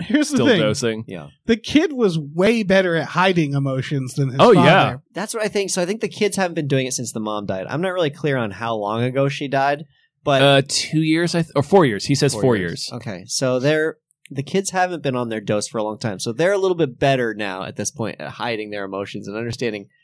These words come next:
Speaker 3: how to get by without 'em. But when you would come off of that, like, <laughs> you come off a drug like that and you're feeling again,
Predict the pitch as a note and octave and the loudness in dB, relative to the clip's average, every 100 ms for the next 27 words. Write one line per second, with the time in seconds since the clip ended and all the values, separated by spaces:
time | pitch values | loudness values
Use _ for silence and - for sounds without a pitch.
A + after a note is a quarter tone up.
0 | _ G3 F3+ C#3+ C3+ G#2+ G#2+ G#2+ G#2 G2 | _ 0 0 0 -2 -4 -4 -4 -4 -4
1 | G#2 F#2+ F2 _ _ _ D3 C#3+ E3 G#3 | -4 -4 -8 _ _ _ -2 0 0 -2
2 | G#3+ - E3 D3 D3 C#3+ A2 G2+ - - | -4 -2 -2 0 -2 -4 -6 -6 -6 -8
3 | C3 B2 - - - - F#3+ C#3 B2+ C3 | -8 -8 -12 -12 -10 -6 -4 -4 -4 -4
4 | G#2+ G2+ G#2 F#2 G2+ G2 - _ _ _ | -4 -4 -6 -6 -6 -8 -12 _ _ _
5 | - C#3+ B2 - D#3 C#3 A#2 G#2 G2 G#2 | -6 -2 -2 -4 -2 0 0 -4 -8 -6
6 | F#2+ | -6